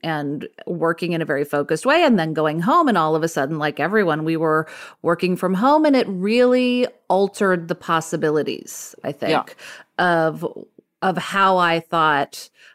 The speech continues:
Speaker 1: I could work, because we actually pitched Fantasy Island and sold it straight to series while I was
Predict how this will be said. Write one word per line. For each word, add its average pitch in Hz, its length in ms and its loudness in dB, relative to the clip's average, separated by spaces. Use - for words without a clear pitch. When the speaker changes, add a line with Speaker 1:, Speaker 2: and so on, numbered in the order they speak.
Speaker 1:
I 165 160 0
could 165 160 -4
work, 226 360 2
because 180 300 -4
we 185 120 2
actually 185 580 0
pitched - 600 -4
Fantasy 170 480 -2
Island 160 480 0
and 170 160 -4
sold 170 240 0
it 175 120 -2
straight 160 300 -4
to 180 80 -2
series 160 560 -2
while 170 480 2
I 185 220 2
was 196 360 2